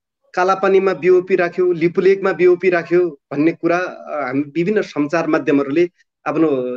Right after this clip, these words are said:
केही मान्छेहरूले आफ्नो व्यक्तिगत सामाजिक सञ्जालमा हाके-, राखेका छन्। तर, अ, कालापानी भनेको दार्चुला जिल्लाको सदरमुकाम खलङ्गाबाट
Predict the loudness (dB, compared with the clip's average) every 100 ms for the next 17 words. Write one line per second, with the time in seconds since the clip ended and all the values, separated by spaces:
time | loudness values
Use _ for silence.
0 | -2 2 4 4 2 -2 -2 -4 -2 -2
1 | -2 -4 -2 -2 -2 -4 -4 -2 0 -2
2 | -4 -8 -10 _ _ -2 -2 -4 -4 -6
3 | -10 _ _ _ _ _ _ 2 4 2
4 | -2 _ _ -2 0 0 -2 _ -2 0
5 | 2 2 4 2 -2 -10 _ _ _ -4
6 | -2 4 4 2 -2 _ _ _ _ _
7 | _ _ _ -4 -4 -2 0 0 -2 0
8 | 2 2 -2 -4 -4 -4 -6 -2 0 -2
9 | -2 -2 0 2 0 0 -2 -4